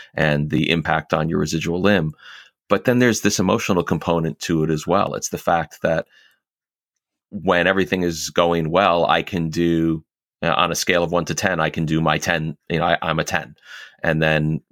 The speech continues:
when things aren't going well, I'm a five or a four or a two or a one.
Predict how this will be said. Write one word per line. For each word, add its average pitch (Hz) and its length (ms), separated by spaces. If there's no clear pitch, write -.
when 80 200
things 82 220
aren't 98 160
going 85 280
well, 80 300
I'm 80 140
a 78 60
five 85 480
or 82 60
a 80 40
four 101 420
or 60 120
a - 60
two 90 580
or 82 160
a 82 60
one. 87 420